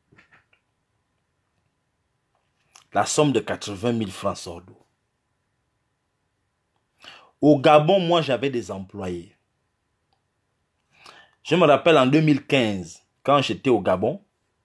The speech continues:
en deux mille quinze, moi, je vous dis en deux mille quinze, non, deux mille quatorze, mes employés, le minimum, ils avaient cent vingt mille francs cefa.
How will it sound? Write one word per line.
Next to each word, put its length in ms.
en 80
deux 140
mille 200
quinze, 320
moi, 160
je 80
vous 140
dis 180
en 100
deux 140
mille 220
quinze, 420
non, 180
deux 140
mille 160
quatorze, 580
mes 360
employés, 840
le 140
minimum, 600
ils 140
avaient 240
cent 320
vingt 160
mille 220
francs 220
cefa. 420